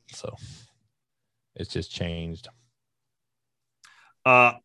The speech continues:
Speaker 2: one other thing I wanted to ask you, you brought this up on your podcast, and I, I did not know this about you. You played, uh, high school basketball. Is that correct?
Speaker 1: Mm-hmm.
Speaker 2: And I guess you had one of the best teams, um,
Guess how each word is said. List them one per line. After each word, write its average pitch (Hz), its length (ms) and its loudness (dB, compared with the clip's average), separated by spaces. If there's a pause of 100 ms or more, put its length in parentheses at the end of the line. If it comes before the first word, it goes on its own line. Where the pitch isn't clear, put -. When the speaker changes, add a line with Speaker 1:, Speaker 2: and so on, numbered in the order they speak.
(200)
Speaker 2:
one 170 240 6
other 180 180 8
thing 156 180 4
I 127 40 4
wanted 120 240 4
to 117 100 2
ask 113 300 2
you, 110 60 2
you 117 200 4
brought 208 220 4
this 117 160 -8
up 156 140 2
on 135 100 0
your 117 120 0
podcast, 120 500 -4
and 120 100 2
I, 139 60 6
I 135 240 4
did 131 120 2
not 117 160 2
know 123 200 2
this 110 180 -2
about 101 340 0
you. 95 280 -2 (360)
You 156 320 4
played, 160 720 6 (100)
uh, 127 300 2
high 139 140 2
school 139 200 2
basketball. 117 420 0
Is 95 60 -10
that 107 140 -4
correct? - 480 0 (220)
Speaker 1:
Mm-hmm. 110 480 -4 (440)
Speaker 2:
And 135 500 4 (220)
I 135 120 4
guess 208 240 4
you 175 100 4
had 180 140 6
one 180 140 4
of 175 40 0
the 160 80 4
best - 280 0
teams, 170 640 -4 (120)
um, 120 800 4